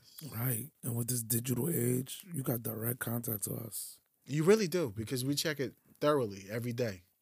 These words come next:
Speaker 2: And somebody will respond to you. If it ain't me, if it ain't Dre, if it ain't Triple C,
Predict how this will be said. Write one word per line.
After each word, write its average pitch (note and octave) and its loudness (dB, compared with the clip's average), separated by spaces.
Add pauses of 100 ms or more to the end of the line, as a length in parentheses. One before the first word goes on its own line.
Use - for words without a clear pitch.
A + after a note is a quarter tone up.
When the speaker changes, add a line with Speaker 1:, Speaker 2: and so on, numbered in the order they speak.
(640)
Speaker 2:
And G#2+ -4
somebody C#3 4
will B2 0
respond G#2+ -4
to - -12
you. G2 -14
If G2 -12
it A2+ -8
ain't A2+ -6
me, D3 2 (300)
if A2 -6
it A2 -4
ain't G#2+ -6
Dre, C3 0
if A2 -4
it A2 -6
ain't G#2+ -8
Triple A2 -10
C, B2+ 0